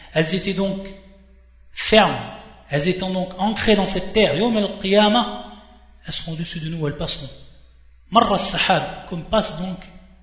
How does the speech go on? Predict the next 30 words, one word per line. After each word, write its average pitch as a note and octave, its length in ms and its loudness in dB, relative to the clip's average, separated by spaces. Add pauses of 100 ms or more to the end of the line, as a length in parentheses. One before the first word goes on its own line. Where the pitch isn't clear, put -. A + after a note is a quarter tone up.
(400)
les D#3+ 100 0
nuages. D3+ 460 -2 (400)
Donc D#3+ 140 -16
on F3 60 -4
voit F3+ 140 4
Allah F3 200 2
Azza D#3 120 0
wa D#3 80 -2
Jal, F#3+ 140 -2
il F3 40 -6
va D#3+ 120 2
les D#3 160 -2
élever. C#3 400 -6 (400)
Et E3 100 0
en F3+ 100 6
même G#3+ 180 2
temps, F#3 140 6
ensuite, - 580 0 (520)
il G#3 140 2
les G3 80 8
rabaissera, - 920 4
comme F3 140 -2
on E3+ 40 0
va D#3+ 100 2
voir F3+ 220 4
à F3 40 4
la D#3+ 80 4
suite F3 280 -4
du F3 100 -6
verset E3 340 0